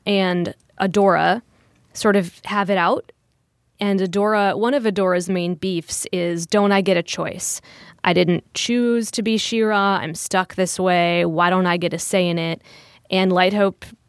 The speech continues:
pretty much gives her the business and says, "You don't.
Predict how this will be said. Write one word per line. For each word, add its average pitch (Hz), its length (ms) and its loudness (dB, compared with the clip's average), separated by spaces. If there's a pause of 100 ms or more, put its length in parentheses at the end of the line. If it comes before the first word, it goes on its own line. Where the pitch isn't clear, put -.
pretty 185 220 0
much 196 260 2
gives 196 200 2
her 208 100 2
the 190 100 -2
business 208 580 -2
and 175 140 -4
says, 180 560 0 (160)
"You 175 260 -2
don't. 214 400 0